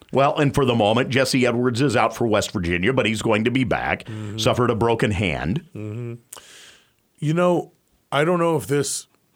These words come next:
Speaker 2: it's, I know it's a whole lot of combinations of things, but the N C double A punishment against Oklahoma State really rattled them for multiple seasons. They
Speaker 1: Yes.
Speaker 2: have not been able to get back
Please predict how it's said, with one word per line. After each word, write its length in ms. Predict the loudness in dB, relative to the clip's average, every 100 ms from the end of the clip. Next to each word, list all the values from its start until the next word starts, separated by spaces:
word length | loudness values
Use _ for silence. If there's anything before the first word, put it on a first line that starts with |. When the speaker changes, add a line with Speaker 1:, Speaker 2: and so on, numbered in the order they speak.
| _ _ _ _ _ _
Speaker 2:
it's, 160 | -6 0
I 120 | 2
know 120 | 2
it's 120 | 2 2
a 120 | 0
whole 220 | 2 2
lot 180 | 2 2
of 80 | 0
combinations 640 | -2 -2 -4 -6 -6 -8
of 80 | -6
things, 280 | -6 -6 -4
but 220 | -6 -6 -12 -20 _ _ _ _ _ _ _
the 220 | -4 0
N 120 | 0 -2
C 180 | -2 -2
double 400 | 0 0 0 -2
A 80 |
punishment 560 | -4 -6 -4 -4 -6 -10
against 420 | -10 -10 -10 -8
Oklahoma 440 | -8 -6 -8 -8 -8
State 280 | -6 -6
really 460 | -6 -6 -4 -6 -10 -16 _ _ _
rattled 560 | -10 -4 -2 0 -2 -4
them 260 | -8 -8 -8
for 260 | -8 -8 -10 -20 _ _ _ _ -20 -20 _ _ _
multiple 720 | -4 2 2 2 -2 -6 -8 -10
seasons. 600 | -10 -12 -12 -16 -16 -6
They 60 | -2
Speaker 1:
Yes. 160 | 0
Speaker 2:
have 180 | -2 -4
not 360 | -6 -4 -4 -4
been 140 | -8
able 260 | -8 -10 -10
to 80 |
get 180 | -12 -12
back 440 | -8 -8 -8 -12